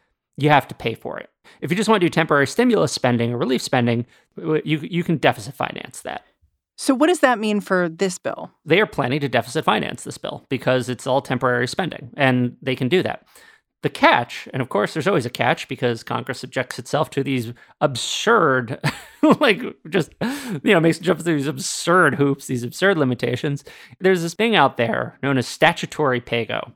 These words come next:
Speaker 1: this, this legislation, this just totally unlovely, just awful piece of <laughs> legislation
Speaker 2: <laughs>
Speaker 1: that Barack Obama and company passed in two thousand ten when they wanted to show they were serious about the deficit.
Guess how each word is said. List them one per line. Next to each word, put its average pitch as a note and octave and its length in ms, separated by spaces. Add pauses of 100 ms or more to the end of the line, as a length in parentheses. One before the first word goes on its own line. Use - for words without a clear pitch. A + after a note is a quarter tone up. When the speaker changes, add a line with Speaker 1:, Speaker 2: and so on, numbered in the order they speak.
(100)
Speaker 1:
this, - 280 (400)
this - 260
legislation, D3 920 (640)
this C3+ 140 (160)
just - 160 (100)
totally E3+ 500
unlovely, A#2 840 (120)
just - 160 (320)
awful D#3 320
piece D3+ 260
of E3 120 (140)
<laughs> F3+ 100
legislation D3 800 (180)
Speaker 2:
<laughs> - 200
Speaker 1:
that E3 280 (420)
Barack C#3+ 280
Obama B2 600
and A#2+ 400
company B2 320
passed B2+ 380
in B2+ 140
two - 180
thousand B2 300
ten A#2 200
when A#2+ 140
they A#2 100
wanted A#2 280
to A#2 60
show A#2+ 220
they A#2 140
were A#2 80
serious A#2+ 440
about - 200
the - 60
deficit. - 500